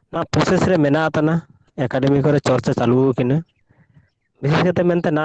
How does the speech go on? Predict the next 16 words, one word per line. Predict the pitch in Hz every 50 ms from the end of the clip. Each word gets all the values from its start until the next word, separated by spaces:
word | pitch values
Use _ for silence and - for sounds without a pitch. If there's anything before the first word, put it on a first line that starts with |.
| 156
ᱮᱢᱚᱱ | 151 147 160 160 151
ᱢᱚᱦᱟᱢᱟᱨᱤ | 143 139 143 151 160 156 156 156
ᱵᱚ | 156 151
ᱴᱚᱣᱟ | - 139 131 135 143 147
ᱠᱟᱱᱟ, | - 156 139 135
ᱮᱱᱟ | 131 131 143 139
ᱞᱟᱹᱜᱤᱫ | 139 135 139 143
ᱟᱵᱚ | 147 139
ᱥᱟᱵᱚᱱ | - 131 123 131 131 131
ᱵᱚ | 135
ᱟᱴᱠᱟᱣ | 123 - - - 135 131 131
ᱠᱟᱱᱟ। | - - 123 117 117 123 - _ _ _ _ _ _ _ _ _ _ _ - - - - - - _ _ _ _
ᱛᱚ | - 123 123 127 127 127 131 131 131
ᱟᱹᱞᱤᱧ | - - 143 151 170 170
ᱯᱟᱭᱛᱮ | - 196 180 -
ᱚᱱᱟ | 190 175 175 180